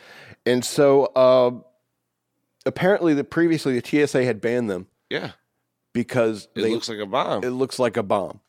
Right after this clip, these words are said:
Speaker 2: Yeah, no shit. Duh, duh, duh. Hey, I bought this thing in my bag that looks like a bomb. Obviously, come to find out, it's a Coke can, so you're over-exaggerating, but, like, you have to do that because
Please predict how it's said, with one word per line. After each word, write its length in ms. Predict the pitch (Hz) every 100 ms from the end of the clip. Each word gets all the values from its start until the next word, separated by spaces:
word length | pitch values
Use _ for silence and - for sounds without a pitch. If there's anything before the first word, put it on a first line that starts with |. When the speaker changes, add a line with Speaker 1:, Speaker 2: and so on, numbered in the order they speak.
| _
Speaker 2:
Yeah, 200 | 127 226
no 180 | 143 165
shit. 420 | - 247 269 - -
Duh, 200 | 120 135
duh, 320 | 120 151 180 117
duh. 420 | 120 180 233 196 196 _ _ _ _ _ _ _ _ _ _ -
Hey, 200 | 151 165
I 40 |
bought 220 | 156 175
this 160 | 170 160
thing 240 | 180 185
in 80 | 185
my 140 | 156
bag 380 | 123 135 165 160
that 140 | 131 117
looks 280 | 135 -
like 140 | 143 123
a 40 |
bomb. 300 | 113 151 147
Obviously, 500 | 113 147 185 180 190
come 260 | 175 170 156
to 60 | 131
find 320 | 135 127 120
out, 160 | 156 190
it's 140 | 123
a 40 | 101
Coke 300 | - 190 -
can, 300 | 120 117 117
so 120 | 120
you're 220 | 120 123
over-exaggerating, 1120 | 135 135 120 104 101 160 220 156 127 123 123
but, 160 | 123 120
like, 440 | 123 120 113 98 _ _ _ _ _ _ _ _
you 220 | 135 233
have 260 | 170 170 156
to 120 | 147
do 240 | 135 233 247
that 240 | 180 147
because 640 | 143 139 151 147 143 123